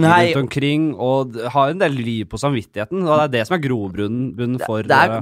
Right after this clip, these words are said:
Speaker 1: det er veldig, og det som er greia med Norge, er at de fraskriver seg mye ansvar som de egentlig liksom har, da.
Speaker 2: Ja.
Speaker 1: Ikke sant? Så, som, hvis man ser hva de gjorde i Libya når de teppebomba der, eller hvor mye våpen de selger til, liksom,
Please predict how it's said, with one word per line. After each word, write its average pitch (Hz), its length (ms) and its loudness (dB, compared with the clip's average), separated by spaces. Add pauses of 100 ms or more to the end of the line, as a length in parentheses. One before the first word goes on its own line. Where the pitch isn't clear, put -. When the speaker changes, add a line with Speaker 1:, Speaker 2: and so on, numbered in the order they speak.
(100)
Speaker 1:
det 160 80 4
er 165 140 4
veldig, 131 180 0
og 151 120 0
det 147 160 4
som 147 120 0
er 147 60 2
greia 131 280 4
med 127 140 -2
Norge, 117 100 -2
er 123 140 -2
at 120 60 -16
de 127 80 -10
fraskriver 101 800 -4
seg 120 100 -2
mye 123 160 0
ansvar 123 480 -2 (280)
som 123 200 -2
de 123 100 2
egentlig 104 420 -2
liksom 110 220 -6
har, 117 200 2
da. 143 140 0
Speaker 2:
Ja. 107 100 -10
Speaker 1:
Ikke - 20 -6
sant? 120 200 -2
Så, 117 140 -4
som, 113 240 -4 (220)
hvis 104 120 -4
man 117 120 0
ser 113 200 0
hva 104 100 -2
de 110 100 -4
gjorde 110 160 0
i 110 60 0
Libya 104 340 -4
når 110 120 -4
de 110 200 -6
teppebomba 95 500 -6
der, 98 440 0
eller 92 200 -8 (380)
hvor 110 120 0
mye 107 180 0
våpen 101 560 -2
de 104 80 -4
selger 98 420 -6
til, 95 320 -6
liksom, 85 460 -10